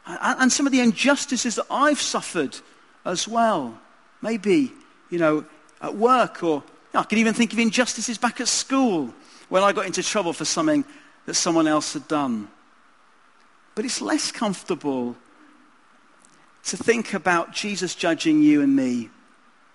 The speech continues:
judging our thoughts and our words. The kind of things that we wouldn't want to be, uh, displayed on the screen here and played over the P A system.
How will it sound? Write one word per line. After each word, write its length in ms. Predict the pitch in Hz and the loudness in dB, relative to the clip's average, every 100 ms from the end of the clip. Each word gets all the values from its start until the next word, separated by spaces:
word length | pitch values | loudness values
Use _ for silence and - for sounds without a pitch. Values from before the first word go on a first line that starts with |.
| _ _ _ _ - | _ _ _ _ 0
judging 480 | 214 214 - 190 - | 2 2 2 0 0
our 180 | 175 | -4
thoughts 760 | 165 - 196 147 120 - - - - - - | -2 -2 -2 -2 -4 -4 -4 -6 -14 -20 -10
and 140 | 143 147 | 0 2
our 160 | 139 | 4
words. 840 | 139 143 143 131 113 - - - - - _ _ _ _ | 4 2 2 0 -2 -4 -6 -6 -10 -18 _ _ _ _
The 80 | 165 | -6
kind 240 | 269 262 | 0 0
of 80 | - | 0
things 240 | 269 233 | 2 2
that 100 | 175 | 0
we 120 | 185 | -2
wouldn't 260 | 208 220 190 | 0 0 2
want 240 | 170 165 | 2 4
to 140 | 147 156 | 2 0
be, 220 | 160 143 - - _ - _ | 2 2 0 -20 _ -20 _
uh, 140 | - 151 | -4 -2
displayed 560 | 160 - - 196 196 | 0 -2 4 4 4
on 100 | 170 | 2
the 60 | 156 | 0
screen 580 | - - 175 175 180 170 | 0 2 6 6 6 2
here 380 | 175 180 190 | 4 4 4
and 220 | 147 131 - - | 2 2 0 -18
played 260 | - 185 175 | -2 0 4
over 160 | 160 139 | 2 0
the 80 | |
P 240 | 139 165 160 | -4 0 2
A 100 | 151 | 2
system. 640 | - 156 - - 143 143 | 0 -4 -4 0 0 0